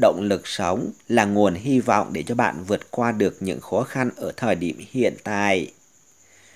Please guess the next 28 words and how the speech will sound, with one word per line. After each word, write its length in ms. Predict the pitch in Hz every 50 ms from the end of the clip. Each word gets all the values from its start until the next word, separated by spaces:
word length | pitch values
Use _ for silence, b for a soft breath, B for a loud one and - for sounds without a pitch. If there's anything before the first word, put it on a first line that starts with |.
| b b b b b b b _
Trong 180 | - 170 160 147
ngày 140 | 143 120
này, 400 | 104 110 110 110 101 87 85 90 90 - B B B B -
đối 200 | 123 113 120 135
với 200 | 131 151 156 156
các 280 | 156 170 190 185 -
cặp 160 | - 135 98 - -
vợ 180 | 101 110 95 73 -
chồng 420 | - 120 113 113 107 101 92 82 76 - _
không 320 | _ - - 147 147 139 131
còn 260 | - 123 113 98 85 80 -
tranh 180 | 120 131 139 127
cãi 280 | - 117 104 92 92
nữa, 460 | 104 120 117 92 80 80 110 156 180 175 B B B B B
bạn 220 | - 107 101 101 95
đã 120 | 92 90
hiểu 300 | 110 123 120 110 78 85
được 280 | 113 120 104 - - -
đối 200 | 98 90 104 131
phương 300 | - - 143 139 123 127
thực 220 | - 127 98 -
sự 480 | - - - 120 113 107 98 80 - - _ _ _ _ -
và 420 | 117 113 110 104 98 87 78 - B B B B B -
chỉ 160 | - 120 101
muốn 220 | 101 104 110 131 135 - _
tốt 240 | 165 190 185 - -
cho 180 | - 139 135 127
mình, 460 | 117 117 113 107 98 90 82 78